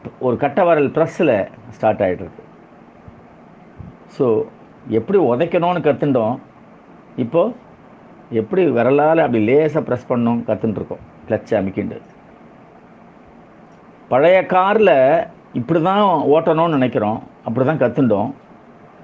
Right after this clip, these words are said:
ஆனா புதுசா ஒரு பி எம் டபிள்யூ கார் வரும்பொழுது அதுக்கு ஏத்த மாதிரி பழசை மறந்துட்டு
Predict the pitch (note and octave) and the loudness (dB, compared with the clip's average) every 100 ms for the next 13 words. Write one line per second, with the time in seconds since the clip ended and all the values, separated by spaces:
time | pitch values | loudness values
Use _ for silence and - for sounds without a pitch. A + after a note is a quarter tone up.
0 | - - B2+ D#3+ D3 B2+ C3+ F3 G3+ A3+ | -20 -6 0 2 2 0 0 0 0 2
1 | G3 E3+ C3+ E3+ F3+ D#3 D3 C#3+ C3+ C3 | 2 2 2 2 2 2 2 2 2 2
2 | B2+ B2 B2+ C3 B2 G2+ G#2 C#3 - - | 2 2 0 2 2 0 0 -2 -8 -20
3 | - - G#2+ G#2+ A#2 B2 D3 C#3 C#3+ D3 | -20 -12 -6 -4 0 0 0 0 0 0
4 | A#2+ B2 C3+ A2+ B2 C3 D3+ G3+ | -2 -2 0 0 0 -2 -2 -4